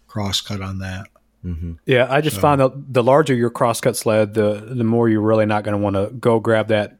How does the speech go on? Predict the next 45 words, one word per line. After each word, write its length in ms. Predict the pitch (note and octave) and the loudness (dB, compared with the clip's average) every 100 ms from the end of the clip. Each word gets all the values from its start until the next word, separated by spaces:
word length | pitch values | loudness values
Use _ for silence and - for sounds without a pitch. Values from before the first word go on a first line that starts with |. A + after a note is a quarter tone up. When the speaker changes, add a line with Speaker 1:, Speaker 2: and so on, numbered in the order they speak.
| - | -20
Speaker 3:
thirty 360 | - A#2 A2+ | -2 2 2
pound 440 | G#2 A2+ G#2+ G2+ G2+ | 0 -2 -2 -2 -4
sled, 400 | - G#2+ G#2 - | -2 0 0 0
throw 120 | A2+ | 0
it 80 | A2 | 2
on 100 | G2+ | -2
the 80 | G2 | -2
tabletop 540 | A#2 G#2 - G#2+ - | -2 -2 -2 -2 -2
and 100 | G2 | -2
use 180 | G#2+ G#2+ | -2 0
it. 240 | G#2+ G#2 _ - - - - - - | 0 -2 _ -20 -18 -16 -16 -16 -14
But, 240 | C#3 D3 - - | -2 -2 -2 0
I 60 | |
mean, 400 | C3 C3 B2 A#2+ _ | 2 2 0 -4 _
you 100 | - | -2
know, 100 | A#2+ | 0
Speaker 2:
It's 100 | G#2 | 0
not 120 | D#3+ B2+ | 0 0
Speaker 3:
especially 400 | - F3 F#3 D#3+ | 4 2 4 2
Speaker 2:
thirty 120 | D#3+ | 2
Speaker 3:
if 60 | |
it's 40 | F2 | 0
Speaker 2:
pounds. 160 | F2 C3+ | -2 -6
It's, 280 | - - | -10 -4
it's 200 | C3 C3 | -2 -2
twenty-nine. 680 | - - F2+ D#2 C#2+ C#2+ D2 - _ _ _ _ _ - | -4 -2 0 0 -2 -4 -8 -14 _ _ _ _ _ -12
Speaker 3:
Okay, 220 | G#2 G2+ F#2+ - | -8 -4 -2 0
well, 200 | - G#2 | 2 2
Speaker 2:
<laughs> 1300 | G2+ A#3+ - G3 - F3 - E3+ - - - - - | 2 -2 0 -2 -2 -6 -4 -8 -6 -8 -8 -8 0
Speaker 3:
then 140 | B2+ D3 | 2 4
make 220 | F3 - | 4 2
it. 180 | C3+ D3+ - - - - | 0 -2 -8 -12 -16 -6
<laughs> 720 | - A#3 - - E3+ - D#3+ | 0 0 0 -4 -8 -6 -6
Yeah, 220 | D3+ A#2+ A#2 | 0 2 4
what 140 | D3+ | 4
did 80 | F#3+ | 4
you 60 | F3+ | 4
make 200 | D#3+ D3+ | 4 2
yours 140 | A2+ | 2
out 120 | A2+ | 2
of? 120 | G#2 | 2
Plywood 400 | - B2 C3+ C#3+ | 2 2 4 4
or, 300 | A#2 G2 - - | 4 0 -2 -4
or 120 | G2+ | -2
what? 340 | G2+ G2 - | 0 -2 -4